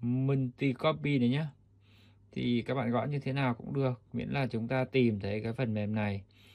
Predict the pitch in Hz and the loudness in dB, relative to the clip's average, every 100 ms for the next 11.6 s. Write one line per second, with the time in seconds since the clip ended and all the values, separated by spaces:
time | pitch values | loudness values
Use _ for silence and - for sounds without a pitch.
0 | - - - - 139 123 127 123 127 123 | -20 -20 -20 -4 0 4 6 6 6 6
1 | 120 110 123 117 113 107 104 107 - 131 | 4 4 4 6 4 2 0 -2 -2 0
2 | 123 120 131 143 143 127 110 110 110 110 | 2 2 2 0 0 0 0 0 -2 -4
3 | - 107 107 123 - 120 101 - - - | -2 0 2 0 0 -2 -2 -8 -14 -20
4 | - - - - - _ _ _ 185 190 | -20 -20 -20 -20 -20 _ _ _ -4 -2
5 | - 92 123 123 127 123 120 117 156 - | -2 0 0 0 2 4 6 6 4 0
6 | - - 107 98 95 - 123 120 120 113 | -10 -10 -4 -2 -2 0 4 4 2 -2
7 | 117 113 110 123 123 123 120 120 110 95 | 0 2 4 2 2 2 2 0 -2 -2
8 | - 120 117 120 117 - 151 - - 127 | 0 2 2 2 -2 -2 -4 -8 0 4
9 | 120 120 135 135 120 104 98 107 110 110 | 4 4 0 2 4 4 0 -2 0 0
10 | 131 135 113 139 147 - _ - - 123 | 0 -2 0 0 -2 -10 _ -16 -8 -8
11 | 123 - 110 - 101 | -6 -6 -6 -6 -8